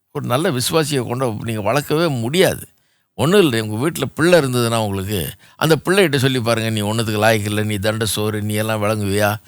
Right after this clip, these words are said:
நீ இதை படிச்சு நீ எங்க பார போற? நீ என்ன தாக போற?" இப்படின்னு பேசி பாருங்க. அந்த பிள்ளை, நல்லா இருக்க பிள்ளைய கூட கெடுத்துருவோம். அப்படி ஒரு பெற்றோர் ஒரு பிள்ளைக்கு இருந்ததுன்னா பெரிய துரதிர்ஷ்டவசமான ஒரு காரியம் தான் அது.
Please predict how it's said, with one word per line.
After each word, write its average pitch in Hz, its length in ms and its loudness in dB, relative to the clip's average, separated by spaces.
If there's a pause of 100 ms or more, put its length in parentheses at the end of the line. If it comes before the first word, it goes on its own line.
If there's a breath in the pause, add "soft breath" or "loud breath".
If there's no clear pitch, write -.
(260 soft breath)
நீ 104 120 -8
இதை 110 120 -2
படிச்சு 110 380 -2
நீ 104 100 0
எங்க 104 220 -2
பார 104 240 -2
போற? 104 320 -4
நீ 104 120 -4
என்ன 104 200 -4
தாக 98 300 -2
போற?" 95 380 -6 (1120 soft breath)
இப்படின்னு 165 300 8
பேசி 151 340 6
பாருங்க. 127 420 4
அந்த 110 180 -2
பிள்ளை, 143 340 0
நல்லா 117 300 4
இருக்க 135 200 4
பிள்ளைய 123 220 0
கூட 120 160 0
கெடுத்துருவோம். 95 500 -4
அப்படி 92 240 -6
ஒரு 87 180 0
பெற்றோர் 113 440 -2
ஒரு 104 240 -2
பிள்ளைக்கு 107 420 -2
இருந்ததுன்னா 101 520 0 (380)
பெரிய 104 320 -4
துரதிர்ஷ்டவசமான 92 1300 -2
ஒரு 78 140 -4
காரியம் 78 320 -2
தான் 73 160 -6
அது. - 280 -12